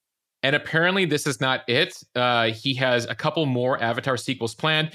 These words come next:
and these in much more rapid succession. Allegedly, the third film will come in twenty twenty-four and the fourth film in twenty twenty-six. So a much tighter ti-, time frame there. Will be interesting to see the numbers. I imagine they will be huge these, uh, coming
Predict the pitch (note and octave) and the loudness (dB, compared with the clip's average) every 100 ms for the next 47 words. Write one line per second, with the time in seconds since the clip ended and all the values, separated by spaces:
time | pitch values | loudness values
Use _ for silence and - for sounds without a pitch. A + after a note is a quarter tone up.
0 | - - A#2+ B2+ A#2 D#3 F#3 - C3 C3 | -12 -6 -4 -2 -2 0 -2 -2 -2 0
1 | B2+ C#3 B2+ A#2 A#2+ B2+ B2 B2 - C#3 | -2 0 0 2 0 0 -2 -4 0 0
2 | C#3 D3+ C#3 C3+ - _ A#2+ B2+ C3+ C#3+ | 2 0 0 -6 -14 _ -2 0 0 0
3 | C#3+ D3+ B2 A#2 - B2+ C#3 D3+ - F3 | -2 -2 -2 -6 -4 -2 -2 -2 -2 0
4 | F#3 F#3 B2+ A#2+ C3+ B2 A2 C3 B2 A#2+ | 0 -2 -4 -4 -4 -4 -6 -6 -6 -4
5 | A2+ G#2 A#2+ B2+ A3 - - _ - B2 | -6 -4 -4 -2 -4 -8 -20 _ -4 -4
6 | A2+ A2+ - E3+ G#3 - C3 A2+ A2 - | -4 -6 -4 -2 -2 -4 -2 -2 -4 -4
7 | A#2 A2 G#2+ G2+ - - D#3+ - - - | -4 -4 -6 -6 -6 -2 -2 -4 -14 -18
8 | _ - A#2+ A#2 A#2+ C#3 - - _ - | _ -2 0 0 0 0 -2 -10 _ -4
9 | C3+ C3+ B2 A#2+ _ - B2 C#3 - C#3 | -2 2 0 -2 _ -4 -2 -2 -2 -4
10 | C#3+ D3 D3+ D3 D3 C#3+ D3 - - C#3 | -2 0 0 2 2 2 0 -10 -6 -4
11 | F3+ F#3 F#3+ E3+ D#3+ C#3+ C#3+ C#3+ C3 B2+ | -2 -2 -2 0 0 0 0 0 0 0
12 | C3 C3 C#3 B2+ A#2+ B2 B2 C#3 - D3+ | 0 0 0 -2 -2 -2 -4 -6 -6 0
13 | D3+ D3+ C#3 C3 B2+ - A2+ A2 A2 - | 0 0 -2 -2 -2 -2 0 0 -2 -2
14 | C3+ C3 B2+ | -2 -2 -4